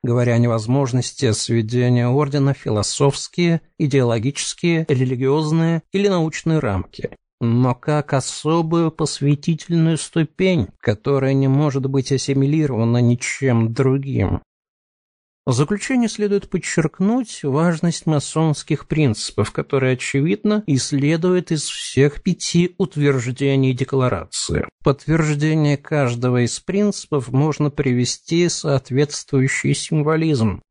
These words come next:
Наугольник как символ правосудия и справедливости, уровень стремления к сглаживанию неравенства, повышение духовного уровня, символизируемый отвесом.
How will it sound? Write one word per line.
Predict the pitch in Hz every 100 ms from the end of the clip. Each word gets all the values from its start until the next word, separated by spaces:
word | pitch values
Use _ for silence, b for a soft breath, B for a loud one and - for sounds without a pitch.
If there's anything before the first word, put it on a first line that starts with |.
| 151
Наугольник | 147 156 139 147 139 139 143 139 - - -
как | 143 -
символ | - 135 139 127 127
правосудия | 123 - 113 104 - - 175 180 175 170 170 -
и |
справедливости, | 170 - 170 170 165 156 165 160 156 - - 165 165 -
уровень | 147 175 165 143 123 127 117 - _
стремления | - - 135 120 117 127 123 113 110
к | 104 -
сглаживанию | - 151 151 139 - 127 120 117 110
неравенства, | 120 147 175 175 - - 175 175 - _ _
повышение | 127 117 123 - 139 131 123
духовного | 127 - 139 120 117 110 104 -
уровня, | 160 165 175 170 165 165 -
символизируемый | - - 127 131 127 123 147 170 160 156 143 139
отвесом. | - 127 117 95 - - -